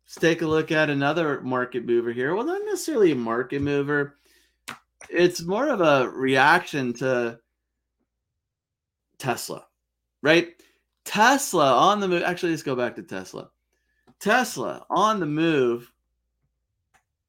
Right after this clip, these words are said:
yesterday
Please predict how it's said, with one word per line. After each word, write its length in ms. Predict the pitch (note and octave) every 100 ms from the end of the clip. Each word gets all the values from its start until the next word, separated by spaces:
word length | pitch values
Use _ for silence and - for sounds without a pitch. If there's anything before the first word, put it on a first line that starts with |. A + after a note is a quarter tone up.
| _ _ _ _ _ _ _ _ _ _ _ _ _
yesterday 800 | C#3+ D3 - E3 D#3 D3+ D3+ D#3